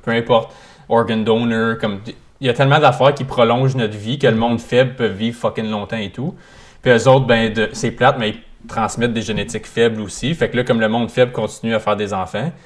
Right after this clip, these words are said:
tandis qu'avant, c'était juste le monde fort. Fait que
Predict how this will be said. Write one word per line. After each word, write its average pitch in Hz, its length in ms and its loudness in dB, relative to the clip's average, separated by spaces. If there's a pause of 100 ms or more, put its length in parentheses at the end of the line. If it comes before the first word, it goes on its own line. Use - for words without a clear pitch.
(500)
tandis 123 360 2
qu'avant, 117 360 4
c'était 120 180 0
juste 117 200 -4
le 110 60 2
monde 107 240 -2
fort. 123 260 4
Fait 107 120 -4
que - 40 -16